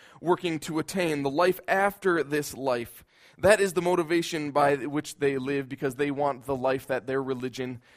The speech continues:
paints for them. So go ask the Muslim, for instance, what the goal of Islam is, and they will say that heaven,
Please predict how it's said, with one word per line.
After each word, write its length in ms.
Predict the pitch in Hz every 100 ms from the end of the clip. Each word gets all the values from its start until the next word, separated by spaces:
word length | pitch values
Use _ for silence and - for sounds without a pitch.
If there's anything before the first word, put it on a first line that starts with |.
| _
paints 340 | - 147 120 -
for 180 | - 135
them. 280 | 123 90 - _ - _
So 260 | - 180 135
go 240 | 143 160
ask 400 | 147 139 131 - -
the 120 | 131
Muslim, 460 | 160 220 151 135 120
for 200 | - 131
instance, 500 | 120 113 98 - - _ _ _ _ _ _ _ -
what 160 | 156 175
the 60 | 165
goal 260 | 170 170
of 120 | 147
Islam 440 | 156 185 165 139 117
is, 240 | 131 151
and 120 | 143
they 60 | 147
will 120 | 180
say 220 | - 135
that 180 | 139 139
heaven, 500 | - 180 165 127 143